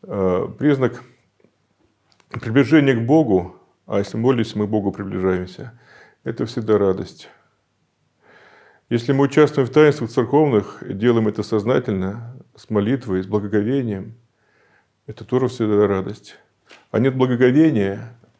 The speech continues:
а, а, а есть, опять же, мысли только и чувства о своём, а, и радости не будет никогда. Поэтому вывод какой? А, проблема, конечно, э, не в самом храме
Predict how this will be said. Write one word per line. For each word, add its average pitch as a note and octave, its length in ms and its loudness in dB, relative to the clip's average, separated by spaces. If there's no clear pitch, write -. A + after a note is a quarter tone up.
а, G2 680 -8
а, G2 80 -2
а G2+ 40 0
есть, A2+ 280 -2
опять G#2 280 -2
же, G2 220 -4
мысли A#2 320 -2
только G#2 360 -4
и G2+ 140 -4
чувства G2+ 380 -6
о - 20 0
своём, C3 600 -2
а, G2 460 -12
и G2 60 -6
радости G#2+ 420 -6
не G2+ 80 -10
будет F#2 320 -8
никогда. - 540 -14
Поэтому G#2 300 0
вывод A#2+ 200 2
какой? G2 460 -2
А, - 1000 -6
проблема, A2+ 580 0
конечно, A#2+ 540 -2
э, F2 360 -8
не G2+ 280 -2
в G2 60 -6
самом D#3+ 300 0
храме G2+ 640 2